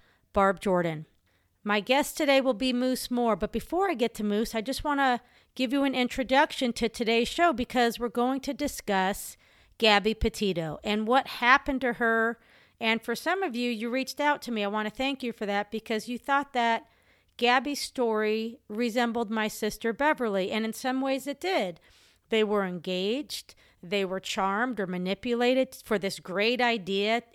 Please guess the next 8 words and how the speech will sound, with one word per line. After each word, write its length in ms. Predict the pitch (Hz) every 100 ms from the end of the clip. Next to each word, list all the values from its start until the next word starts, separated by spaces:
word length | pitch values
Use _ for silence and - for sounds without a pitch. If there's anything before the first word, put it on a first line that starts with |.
| 214
and 400 | 196 190 185 185
got 200 | 185 -
taken 600 | 220 214 220 240 254 254 - _ _
into 300 | 196 202 240
an 140 | 208 202
area 500 | 208 214 226 226 226
of 100 | 214
isolation 1000 | 214 214 - 202 196 190 - 190 208